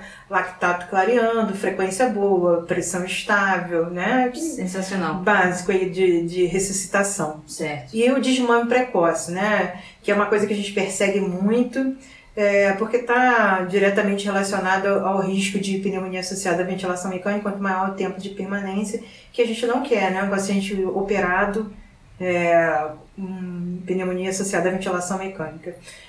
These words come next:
Speaker 2: Perfeito. Então, assim, não vamos esquecer de algo básico, né? Davi, o que é que você tem pra falar pra gente aí sobre o exame físico desse paciente aí no, no P O I?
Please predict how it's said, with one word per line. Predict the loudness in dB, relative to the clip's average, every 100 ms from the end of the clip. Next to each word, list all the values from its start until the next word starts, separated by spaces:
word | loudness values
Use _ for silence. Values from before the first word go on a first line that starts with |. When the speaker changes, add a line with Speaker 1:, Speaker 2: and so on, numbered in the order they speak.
| -20 -20 _
Speaker 2:
Perfeito. | -2 0 0 -2 -4
Então, | 0 2
assim, | 2 4
não | 4 4
vamos | 2 2 0
esquecer | 0 0 0 2 4 4 2 -4 -2
de | 2
algo | 4 2
básico, | 2 2 2 -2 -4
né? | -2
Davi, | 2 2 2 0
o | 2
que | 0
é |
que | 2
você | 0
tem | 2
pra | 2 2
falar | 2 4 4 4 2
pra | 2 0
gente | 0 0 -2 0
aí | 2 2
sobre | 2 2
o | 2
exame | 2 2
físico | 0 -2 -2 0
desse | 0 2
paciente | 0 2 0 0 2
aí | 4 4
no, | 4
no | 4 4
P | 4
O | 4
I? | 2 -2